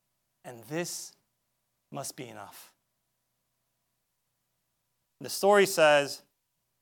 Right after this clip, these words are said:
it was enough. And God delivered his people once more. More generations passed,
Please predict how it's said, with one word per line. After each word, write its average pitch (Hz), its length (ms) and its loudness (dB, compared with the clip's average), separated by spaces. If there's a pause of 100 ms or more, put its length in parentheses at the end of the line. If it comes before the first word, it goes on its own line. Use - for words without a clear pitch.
(760)
it 160 160 -10
was 151 260 -4
enough. 113 460 -16 (1400)
And 131 160 -14
God 160 280 6
delivered 156 360 -2
his 139 120 -10
people 117 520 -14 (460)
once 123 280 -16
more. 101 240 -20 (2250)
More 196 240 8
generations 202 640 8
passed, 170 640 6